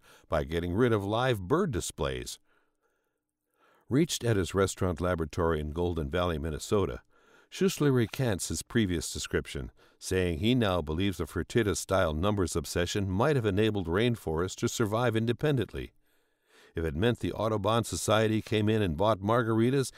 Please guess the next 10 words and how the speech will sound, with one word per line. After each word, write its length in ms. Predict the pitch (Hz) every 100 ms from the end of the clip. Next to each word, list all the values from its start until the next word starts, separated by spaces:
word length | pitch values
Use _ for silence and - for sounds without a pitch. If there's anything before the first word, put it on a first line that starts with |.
| -
he'd 140 | - 139
have 200 | 147 135
twice 360 | - 160 175
as 100 | 127
many 220 | 110 98 78
birds," 360 | 85 78 69
he 80 | 80
says 280 | 69 85 73
of 100 | 69
Fertitta. 460 | 71 - 73 64